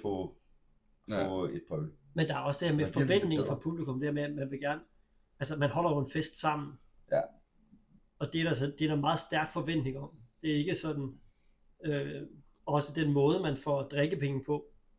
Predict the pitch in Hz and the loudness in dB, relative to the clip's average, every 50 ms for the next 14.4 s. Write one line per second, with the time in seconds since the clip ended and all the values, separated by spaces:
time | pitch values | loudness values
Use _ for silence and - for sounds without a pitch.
0 | _ _ _ _ _ - _ _ _ _ - - 147 147 143 143 143 147 156 151 | _ _ _ _ _ -20 _ _ _ _ -10 -2 2 2 2 2 2 0 0 2
1 | 147 139 139 - 151 139 139 135 135 135 139 - - - - - _ _ _ _ | 2 0 0 -2 0 0 2 2 2 0 -2 -6 -8 -12 -16 -18 _ _ _ _
2 | _ - 320 - - - - - - _ _ - - - - 180 185 185 180 151 | _ -10 -10 -10 -10 -14 -20 -20 -20 _ _ -10 -6 0 2 2 2 2 2 0
3 | - 170 170 156 151 147 147 147 151 156 156 151 147 139 147 139 135 147 151 156 | 0 2 2 2 2 2 2 0 0 -2 -2 0 0 2 2 2 2 2 2 2
4 | 156 147 147 151 156 143 131 143 143 147 - - _ _ _ _ _ - 151 151 | 2 0 0 0 0 -2 -2 -2 -2 -4 -6 -12 _ _ _ _ _ -4 -2 -2
5 | 151 143 143 135 127 - 135 - - 151 147 - 151 156 160 156 147 143 139 135 | 0 0 0 0 0 0 -4 -4 -4 -4 -2 0 2 2 2 2 0 0 -2 -2
6 | 127 156 156 139 139 131 135 139 143 135 131 - - - _ _ _ _ _ _ | -2 -4 -4 -4 -4 -6 -6 -8 -8 -10 -14 -18 -20 -20 _ _ _ _ _ _
7 | _ _ _ _ _ _ _ _ - - _ _ _ - 147 110 107 98 90 151 | _ _ _ _ _ _ _ _ -20 -20 _ _ _ -12 -4 -2 0 2 4 4
8 | 160 180 170 143 117 - - - - - 147 135 139 156 180 180 208 156 143 117 | 2 2 0 -2 -4 -6 -10 -12 -8 -6 -6 -2 0 0 0 2 2 4 6 6
9 | 107 101 - - 104 127 160 175 - - - 101 87 85 87 92 - - _ _ | 6 6 4 4 4 4 4 2 -2 -2 -2 -2 -2 -2 -4 -8 -10 -14 _ _
10 | _ _ _ - 151 156 151 143 139 143 143 143 143 - 143 139 139 139 135 147 | _ _ _ 0 2 4 4 2 2 0 0 -2 -2 -2 0 0 0 0 0 2
11 | 147 139 131 139 143 151 165 180 175 - 170 151 147 - 151 147 139 - - 180 | 2 2 4 4 4 4 4 2 2 0 -2 -2 -2 -2 -2 -2 0 0 2 2
12 | 190 196 220 208 185 160 - 156 143 - 151 147 151 156 151 139 131 139 139 - | 2 2 2 2 0 -2 -2 -2 -4 -4 -2 -2 -2 0 0 -2 -2 -2 -4 -4
13 | 143 127 135 139 - - - - _ - - _ 156 156 160 156 147 147 156 175 | -6 -6 -6 -6 -8 -12 -18 -20 _ -20 -8 _ 2 2 4 4 4 4 4 4
14 | 180 160 - - 147 143 139 143 | 4 2 0 0 -2 -2 -2 -4